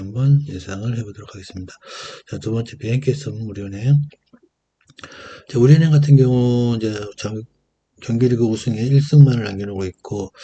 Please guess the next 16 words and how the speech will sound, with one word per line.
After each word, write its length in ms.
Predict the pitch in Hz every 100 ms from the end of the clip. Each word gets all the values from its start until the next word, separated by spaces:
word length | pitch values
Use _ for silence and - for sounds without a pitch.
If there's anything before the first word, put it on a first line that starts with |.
| - - - _
비엔케 300 | 120 120 127
썸 240 | - 120
같은 300 | 113 110 -
경우는 360 | 101 101 110 123
이월 260 | 110 123 127
달에 260 | 123 113
굉장히 460 | - 117 117 113 110
지금 260 | 101 101 107
힘든 360 | 135 123 107 98 _
그런 420 | - 104 107 101
경기를 380 | - 95 101 98
하고 180 | 104 98
있습니다. 360 | - 107 98
이월 300 | 98 107 113
달 160 | - 104
들어서 560 | 101 98 - 135 147